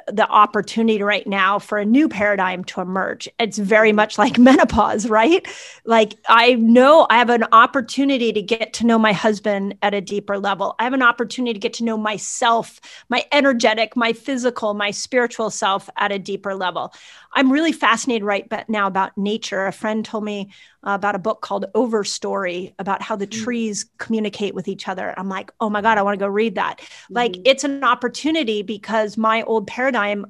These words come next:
Speaker 1: of, of mom and of who I was has br-, is, is breaking apart, and a new one is emerging.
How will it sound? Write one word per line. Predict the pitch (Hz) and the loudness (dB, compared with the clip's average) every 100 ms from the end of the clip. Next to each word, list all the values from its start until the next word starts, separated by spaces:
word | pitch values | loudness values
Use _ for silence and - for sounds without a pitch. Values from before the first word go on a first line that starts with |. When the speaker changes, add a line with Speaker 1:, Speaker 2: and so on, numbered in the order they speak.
| - | -4
Speaker 1:
of, | 208 196 - _ - _ _ 185 196 202 | -2 -4 -10 _ -20 _ _ -8 -8 -4
of | 220 208 170 | -4 -2 -2
mom | 202 226 370 277 208 214 233 _ | 0 2 2 2 0 -6 -10 _
and | 226 208 202 - | -4 -4 -4 -4
of | 214 196 | -4 -4
who | - 269 | -4 -2
I | 226 208 | 0 0
was | 220 285 220 208 | 0 0 0 -2
has | 226 - 220 202 | -8 -6 -6 -6
br-, | 185 208 214 226 | -8 -6 -4 -4
is, | 214 196 - - _ _ - | -4 -6 -12 -18 _ _ -4
is | 214 | -4
breaking | 175 226 220 226 214 | -2 -4 -2 -2 -6
apart, | 196 - 277 226 190 - | -8 -4 0 0 -2 -6
and | 202 | -6
a | |
new | 196 202 | -6 -6
one | 196 190 185 | -6 -8 -10
is | 185 | -12
emerging. | 180 196 208 202 - - | -10 -8 -8 -8 -14 -16